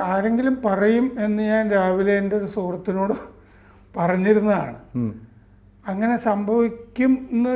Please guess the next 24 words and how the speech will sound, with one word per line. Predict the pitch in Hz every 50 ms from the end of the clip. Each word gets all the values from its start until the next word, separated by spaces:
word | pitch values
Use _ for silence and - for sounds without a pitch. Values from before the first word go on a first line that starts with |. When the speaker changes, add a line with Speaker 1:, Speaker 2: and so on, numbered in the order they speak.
| 247 247
Speaker 1:
സത്യത്തിൽ | - 240 233 240 254 226 240 254 247 226 -
പ്രതീക്ഷിച്ചിട്ടല്ല. | 233 208 202 233 226 226 226 269 233 - 269 240 226 220 220 208 -
പക്ഷേ | 202 165 190 233 220 220
ഇപ്പോൾ | - - 247 254 254 214 185 185 190
ആകെ | 208 208 220 254 254 254 247
കാണുന്ന | 247 247 240 233 233 233 233 226 233 240
കോലാഹലം, | 220 214 208 214 214 208 170 175 165 147 - - - - - -
Speaker 2:
ഉം. | 123 - 170
Speaker 1:
ഈ | 190 202 196
മന്ത്രിസഭ | 202 196 190 208 202 202 214 220 196 214 214 214 214 - - - - - - - - - 185
വന്ന | 185 190 196 202 208 220 - - - - - - - - - - - 196
ഒന്നാം | 185 185 202 220 233 226 214
ദിവസം | 226 220 214 214 214 202 180 170
മുതൽ | 160 135 135 123 - - - - - - - 131
Speaker 2:
ഉം. | 120 110 - - - - - - - - - - - -
Speaker 1:
കാണുന്ന | 185 185 190 202 208 208 214 226 226 226 214
കോലാഹലം | 196 202 202 214 220 220 214 214 226 226 226 233 233 233
കണ്ടിട്ട് | 226 214 214 214 220 220 - - 247 220 240
പറഞ്ഞതാണ്. | 226 226 220 233 247 247 233 208 170 - - - - - - - - - - - - - - 190
അത് | 208 269 254 -
ശരിയായി. | 262 247 233 262 285 262 214 165 143 - - - - - - - - - - - - _ - 190
കാരണം | 196 214 220 233 240 247 247 240 247 254
ഒരു | 240 233 277 285 285 285 285 269 247 - - 254 240
മേൽക്കൂര | 254 262 254 233 - 247 254 254 233